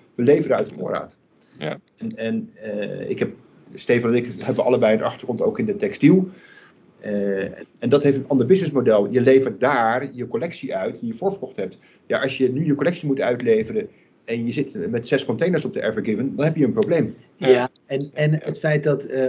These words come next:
Speaker 3: een, een korte broek in de winter toch wat lastiger te verkopen is,
Speaker 2: Ja.
Speaker 3: eh, en, en,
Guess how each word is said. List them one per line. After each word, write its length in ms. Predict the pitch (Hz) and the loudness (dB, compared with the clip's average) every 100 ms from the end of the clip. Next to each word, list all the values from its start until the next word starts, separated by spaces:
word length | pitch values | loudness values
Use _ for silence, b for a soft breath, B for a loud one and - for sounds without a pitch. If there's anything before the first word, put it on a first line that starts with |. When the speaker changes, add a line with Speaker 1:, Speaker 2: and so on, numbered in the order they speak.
| 127 | -2
Speaker 3:
een, 160 | 135 - | -10 -6
een 120 | 139 | -6
korte 280 | 131 151 127 | 0 0 0
broek 240 | 131 160 | 2 0
in 140 | 156 135 | 0 -2
de 80 | 127 | 0
winter 320 | 156 151 127 | 2 2 2
toch 180 | 147 127 | 0 -2
wat 120 | 123 | 0
lastiger 400 | 143 156 147 - | 0 -2 -4 -6
te 100 | 135 | -6
verkopen 520 | 156 - 143 147 131 | -4 2 4 4 4
is, 240 | 135 131 | 2 -2
Speaker 2:
Ja. 100 | 139 | -8
Speaker 3:
eh, 180 | 123 123 - - - 131 - | -2 -2 -2 -10 -20 -20 -14
en, 340 | 127 123 123 - | -8 -8 -8 -12
en, 360 | - 123 120 | -6 -4 -4